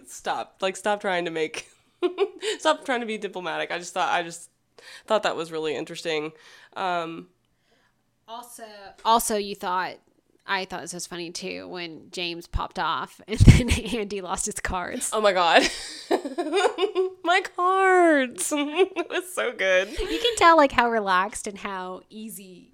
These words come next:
Speaker 2: this is for Andy.
Speaker 1: Oh my God. No, he is a champ. Like, I, I can't remember what I was watching recently. God, maybe it was New Jersey. I can't keep up anymore, but there was, somebody was like, "This is not therapy." And he was like, "I've been doing this for, like, however many years. Like, I feel like I'm qualified to do this."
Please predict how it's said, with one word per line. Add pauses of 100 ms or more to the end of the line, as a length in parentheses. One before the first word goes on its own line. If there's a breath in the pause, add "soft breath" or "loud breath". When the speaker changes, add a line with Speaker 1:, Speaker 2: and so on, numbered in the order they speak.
Speaker 2:
this
is
for
Andy.
Speaker 1:
Oh
my
God.
No,
he
is
a
champ.
Like,
I,
I
can't
remember
what
I
was
watching
recently. (220)
God,
maybe
it
was
New
Jersey.
I
can't
keep
up
anymore,
but
there
was, (120)
somebody
was
like, (180 loud breath)
"This
is
not
therapy."
And
he
was
like, (180 loud breath)
"I've
been
doing
this
for,
like,
however
many
years.
Like,
I
feel
like
I'm
qualified
to
do
this."